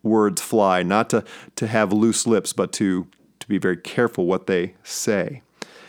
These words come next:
Um, to speak truth, to build others up with their words, uh, to teach the younger women to do the right thing. And we'll see this next week. That is your responsibility, shepherd, to stand up to women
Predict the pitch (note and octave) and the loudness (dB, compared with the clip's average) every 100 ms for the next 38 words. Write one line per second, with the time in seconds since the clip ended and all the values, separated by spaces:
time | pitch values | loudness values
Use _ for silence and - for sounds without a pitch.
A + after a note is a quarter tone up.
0 | - _ - D#2 E2 - D2 - - - | -20 _ -18 -14 -12 -12 -12 -12 -12 -14
1 | - - _ - - A#2 - A#2 - D#3 | -16 -20 _ -20 -8 -4 -2 0 2 2
2 | G2+ - - - _ - A#2+ F#2+ E2 C3 | 2 -6 -16 -18 _ -6 -2 -2 2 4
3 | C3+ C#3 B2 - C3 B2 B2 A#2 - C#3 | 6 4 4 2 2 4 2 2 2 2
4 | - A2 G#2 G#2 G2 F#2 F2 - - - | 2 0 0 0 0 0 0 -2 -8 -18
5 | - - - - - - - - - - | -20 -20 -18 -12 -8 -8 -8 -6 -6 -4
6 | - C3+ - A#2+ A2 B2+ A#2 A#2 A#2+ E3+ | 0 0 2 2 4 4 4 4 6 4
7 | A#2+ F#2+ G2 - B2 G#2 A#2+ G#2+ G#2 G#2+ | 4 2 -2 -4 -4 0 2 4 2 2
8 | G2 F#2+ F#2+ A2+ G#2+ - - G2+ - - | 0 0 2 2 0 -2 -4 -4 -4 -4
9 | G#2+ - - - - - - A#2 A2 F#2 | -4 -4 -10 -20 -20 -10 0 4 4 2
10 | F#2+ C#3 E3 E3+ D#3+ E3 D#3 C3+ D3+ E3+ | 4 6 6 4 2 4 2 2 2 4
11 | C3 F#2+ F#2+ _ _ - - A2+ - G2+ | 2 0 -2 _ _ -8 -2 0 2 0
12 | A#2 C3+ - _ _ _ _ _ _ _ | 0 -2 -10 _ _ _ _ _ _ _
13 | _ _ _ _ _ - G#2 - C3 A#2+ | _ _ _ _ _ -8 -6 -2 2 4
14 | B2 B2+ - A2+ A#2+ A#2 G2 G2 | 4 2 2 0 2 2 0 -2